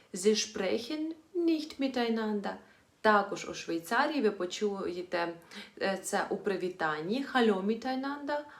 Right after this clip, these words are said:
або «Auf Wiedersehen miteinander». Натомість у Німеччині використовують «Hallo zusammen» для того, щоб привітатись з усіма разом.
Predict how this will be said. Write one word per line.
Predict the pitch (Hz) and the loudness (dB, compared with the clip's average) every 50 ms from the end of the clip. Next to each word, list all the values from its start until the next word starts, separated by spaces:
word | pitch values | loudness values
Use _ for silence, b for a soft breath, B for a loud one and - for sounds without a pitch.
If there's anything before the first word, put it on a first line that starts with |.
| B B | B B
або | 196 196 175 170 208 240 277 269 - | 0 0 2 2 2 2 2 2 -2
«Auf | 262 240 - - | -4 -4 -4 -6
Wiedersehen | 285 277 294 277 262 - 196 175 156 156 | -4 0 2 0 0 0 -2 -4 -4 -6
miteinander». | 156 156 156 - 156 156 151 151 147 160 160 160 - - B B B B B B B | -8 -10 -12 -10 -12 -12 -12 -12 -14 -16 -18 -18 -20 -20 B B B B B B B
Натомість | 202 196 - 220 214 202 196 196 - - - | -4 -2 0 2 2 2 0 -2 -4 -8 -6
у | |
Німеччині | 196 190 196 196 202 262 359 415 415 - 320 262 214 202 | -4 -2 -2 -2 0 2 2 2 2 2 0 2 2 2
використовують | 185 180 185 - - 208 202 196 - - - 208 196 190 196 190 - - - - - | 0 -2 -6 -4 -2 -2 -2 -2 -6 -6 -6 -6 -4 -4 -6 -8 -8 -12 -14 -8 -4
«Hallo | 220 214 226 247 277 294 302 - - | 0 0 0 0 -2 -6 -8 -10 -10
zusammen» | - 269 269 254 233 214 214 233 220 208 196 185 170 170 165 165 | -6 -4 -2 -2 -2 0 2 4 4 4 4 2 0 -4 -6 -6
для | 160 165 170 165 | -4 -4 -4 -4
того, | 165 175 185 220 247 269 | -2 -4 -4 -2 -2 -4
щоб | 269 - - 233 220 - | -4 -4 -4 -4 -4 -4
привітатись | - 175 170 165 165 160 - 175 175 190 208 208 240 226 233 - B B B B B | -6 -8 -6 -8 -8 -8 -4 -2 0 0 0 0 0 -2 -2 -4 B B B B B
з | 202 175 - | -10 -6 -6
усіма | 196 196 196 - 202 175 165 151 147 151 165 196 214 - - - _ _ - | -6 -6 -4 -2 -2 -2 -2 -4 -4 -4 -4 -6 -6 -10 -12 -20 _ _ -6
разом. | - 202 214 202 - 151 139 | -2 -2 -2 -2 -4 -8 -8